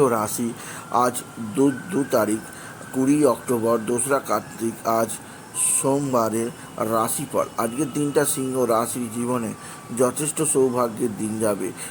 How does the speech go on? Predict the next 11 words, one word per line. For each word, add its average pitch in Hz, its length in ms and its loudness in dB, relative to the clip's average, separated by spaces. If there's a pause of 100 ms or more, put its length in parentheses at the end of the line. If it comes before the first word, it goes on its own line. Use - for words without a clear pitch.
(120)
সিংহ 127 280 -2 (100)
রাশির 123 460 0
প্রত্যেক 123 440 -2
জাতক 117 420 0
জাতিকা 117 380 -2 (400)
আর্থিক 123 420 0 (100)
দিক 123 220 0
দিয়ে 123 140 2
সমৃদ্ধির 120 680 -2
মুখ 113 280 -2
দেখবে। 110 360 0